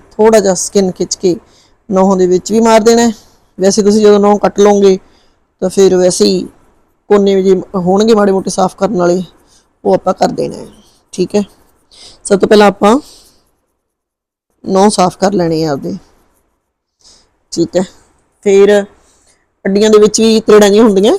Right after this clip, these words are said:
ਉੱਥੇ ਵੀ ਇੱਕ ਵਾਰੀ ਤੁਸੀਂ ਪਹਿਲਾਂ ਬਰੱਸ਼ ਮਾਰ ਲੈਣਾ ਹੈ। ਈਜ਼ੀ ਹੈ, ਕੋਈ ਐਡਾ ਔਖਾ ਕੰਮ ਨਹੀਂ ਗਾ। ਨੀਚੇ ਵੀ ਵੈਸੇ ਤਾਂ ਆਪਾਂ ਝਾਵੇਂ ਨਾਲ ਕਰਾਂਗੇ, ਪਰ ਉਹ ਜਿਹੜੀਆਂ ਤਰੇੜਾਂ ਜਿਹੀਆਂ ਹੁੰਦੀਆਂ ਨਾ ਆਪਣੀਆਂ ਲਾਈਨਾਂ ਜਿਹੀਆਂ, ਉਹਨਾਂ ਦੇ ਵਿੱਚ ਚੰਗੀ ਤਰ੍ਹਾਂ ਸਫਾਈ ਕਰਨ ਲਈ ਇਹ ਵਧੀਆ ਹੈ,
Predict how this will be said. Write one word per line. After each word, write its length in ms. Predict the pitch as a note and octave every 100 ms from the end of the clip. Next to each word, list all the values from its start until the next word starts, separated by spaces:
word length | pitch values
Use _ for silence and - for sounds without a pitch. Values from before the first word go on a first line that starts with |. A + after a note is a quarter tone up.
| -
ਉੱਥੇ 200 | F#3+ -
ਵੀ 80 | G#3
ਇੱਕ 120 | F#3+
ਵਾਰੀ 160 | G3+ F#3+
ਤੁਸੀਂ 200 | F3+ -
ਪਹਿਲਾਂ 160 | G3+ G3
ਬਰੱਸ਼ 300 | F3+ F3+ F#3
ਮਾਰ 200 | E3 D#3
ਲੈਣਾ 200 | D3+ C3+
ਹੈ। 100 | - _ _ _ _ _ _ _ _ _ _ _ _ _ _ _ _ _ _ _ _ _ _ _ _ _ -
ਈਜ਼ੀ 260 | F#3+ G3+
ਹੈ, 120 | G#3 B3+ - _ _ _ _ G3+
ਕੋਈ 140 | G3+
ਐਡਾ 160 | F#3+ F#3
ਔਖਾ 200 | - G3
ਕੰਮ 200 | F#3 F#3+
ਨਹੀਂ 140 | F#3+
ਗਾ। 100 | G#3 - _ _ _ -
ਨੀਚੇ 320 | F#3+ - G#3+
ਵੀ 200 | G#3+ B3+ - _ F#3
ਵੈਸੇ 260 | F#3 G3
ਤਾਂ 100 | G#3
ਆਪਾਂ 140 | G3+ F#3+
ਝਾਵੇਂ 220 | A#3+ G3+
ਨਾਲ 140 | F#3
ਕਰਾਂਗੇ, 380 | F#3 F#3 F#3+ B3+ D#4+ _ _ _ _ -
ਪਰ 120 | G#3
ਉਹ 180 | G#3+ G#3+
ਜਿਹੜੀਆਂ 320 | G3+ G#3+ A#3+
ਤਰੇੜਾਂ 260 | A3+ G#3 G3+
ਜਿਹੀਆਂ 160 | G#3 A#3+
ਹੁੰਦੀਆਂ 240 | G#3+ A3
ਨਾ 60 | D4
ਆਪਣੀਆਂ 340 | C4+ C4 B3+ A#3
ਲਾਈਨਾਂ 300 | G#3+ G3+ G3+
ਜਿਹੀਆਂ, 200 | G3+ G3+
ਉਹਨਾਂ 260 | - G#3+ A#3
ਦੇ 100 | A#3
ਵਿੱਚ 240 | G3+ - G3 E3+ _ _ _ _ _ -
ਚੰਗੀ 240 | G#3+ G3
ਤਰ੍ਹਾਂ 140 | G3+ G#3
ਸਫਾਈ 260 | G3+ F#3
ਕਰਨ 260 | F#3 F#3 F#3
ਲਈ 140 | F3+
ਇਹ 120 | F#3+ F#3+
ਵਧੀਆ 260 | F3 G#3
ਹੈ, 140 | F#3+